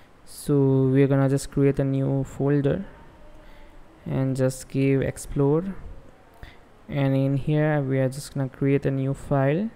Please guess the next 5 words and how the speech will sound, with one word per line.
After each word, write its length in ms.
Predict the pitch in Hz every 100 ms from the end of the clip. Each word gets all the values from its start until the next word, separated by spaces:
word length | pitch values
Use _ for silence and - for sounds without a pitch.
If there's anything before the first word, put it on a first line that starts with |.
| - - - - - - - - - - -
called 500 | 143 135 131 131 -
explore 680 | - - - 139 139 156 180 - - - - - - - - - - - - -
dot 300 | - 135 143
J 280 | - 135 131
S. 380 | 151 190 - -